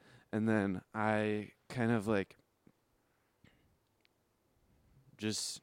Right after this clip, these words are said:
my mind was, like, extremely calm. I was, like, tranquil. I found peace in the midst of the storm. And then once we were starting to get, like, "Okay,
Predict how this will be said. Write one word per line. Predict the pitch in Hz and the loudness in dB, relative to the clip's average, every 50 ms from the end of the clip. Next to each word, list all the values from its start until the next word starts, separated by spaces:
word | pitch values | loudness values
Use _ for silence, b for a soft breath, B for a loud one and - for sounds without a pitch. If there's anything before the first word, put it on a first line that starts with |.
| - | -10
my | - 104 104 | -6 -4 -2
mind | 104 101 95 95 98 110 113 110 | -2 -2 -2 0 0 0 0 0
was, | 104 101 90 87 | -2 -4 -4 -4
like, | 95 92 - - | -6 -6 -6 -8
extremely | 90 - - - - 104 101 104 101 101 98 92 | -10 -10 -10 -6 -4 -2 -2 -2 -2 -2 -4 -4
calm. | - - 107 101 101 98 87 87 85 - _ B B B B B B B B B B B | -6 -4 -4 -2 -2 -2 -4 -6 -8 -14 _ B B B B B B B B B B B
I | B 101 | B -4
was, | 104 104 101 | -2 -2 0
like, | 107 98 - | -2 -2 -4
tranquil. | - - - 107 101 104 101 - 110 110 110 110 | -6 -8 -6 -6 -6 -6 -6 -6 -6 -4 -2 -2
I | 107 101 | -4 -4
found | - - 98 98 95 87 | -6 -6 -4 -4 -4 -6
peace | - - - 107 107 101 - 101 | -8 -8 -6 -6 -6 -6 -6 -6
in | 101 98 | -6 -6
the | 95 95 | -6 -4
midst | 95 98 101 - - - | -4 -4 -4 -4 -4 -6
of | 104 92 | -6 -6
the | 92 85 | -6 -8
storm. | - - - 101 92 87 87 87 - - _ b b b b b b b b b b b b b b b b b b b b b b b b b b b b b - | -8 -6 -4 -4 -4 -4 -4 -8 -10 -12 _ b b b b b b b b b b b b b b b b b b b b b b b b b b b b b 0
And | 117 120 127 | 4 6 6
then | 131 127 123 120 113 107 104 95 - b b b b b b b | 8 8 8 6 4 2 -2 -4 -8 b b b b b b b
once | b 123 143 151 135 - | b 4 4 4 4 2
we | 143 143 | 0 0
were | 139 123 | 0 0
starting | - - 131 127 127 123 | 0 -2 -2 -2 -2 -2
to | 120 | -4
get, | 107 123 127 127 | -4 -4 -4 -2
like, | 123 120 117 - | -4 -4 -6 -6
"Okay, | 131 131 - - 127 123 123 123 120 120 | -8 -8 -4 -2 -2 0 0 0 -2 -4